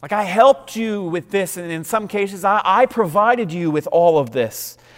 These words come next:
I put you where you are, so take advantage of it." God has put you, you in a specific place, in a specific point in time, so that you would be able to minister to the people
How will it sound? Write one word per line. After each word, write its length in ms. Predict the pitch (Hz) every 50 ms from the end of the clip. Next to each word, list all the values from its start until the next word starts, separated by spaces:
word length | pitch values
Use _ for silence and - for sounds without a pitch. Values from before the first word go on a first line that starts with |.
| - -
I 120 | - 175 202
put 320 | - - - - - -
you 120 | 214 220 233
where 220 | 220 214 220 220
you 240 | 220 220 214 202 202
are, 220 | 208 220 208 196
so 140 | 180 - 170
take 320 | - - - 190 190 - -
advantage 500 | 175 147 135 190 190 202 214 208 156 165
of 100 | 170 139
it." 120 | 120 - _ _ - - - - - - - _ _ -
God 240 | - 185 185 202 208
has 140 | 202 180
put 240 | - - - 208 175
you, 720 | 170 151 160 208 233 262 277 254 185 151 120 110 110 - - _ _ _ _ _ _ _ _ _ _ -
you 360 | 139 165 233 277 285 285 247
in 160 | 240 202 180
a 80 | 175 165
specific 760 | - - - 180 - - - - - 247 240 220 226 - -
place, 680 | - - 165 147 143 123 98 - - - - - - - _ _ _ _ _ _ _ _ _ _ _ _ _ _ _ _ _ _ - - -
in 120 | - 156 156
a 60 | 160
specific 680 | - - - 156 - - - - 220 190 220 214 - -
point 300 | - 190 190 190 180 160
in 80 | 151
time, 360 | 147 - 175 170 160 151 143 131
so 80 | - -
that 140 | 147 127
you 320 | 120 131 127 131 170 196 202
would 180 | 196 180 147
be 160 | 120 156 151 151
able 140 | 147 139
to 80 | 131 135
minister 640 | 131 131 135 139 131 127 - - - 120 113 107 - _ _ _ _ _ _ _
to 100 | - -
the 60 | 143 139
people 500 | - - 180 175 160 - 160 156 151 -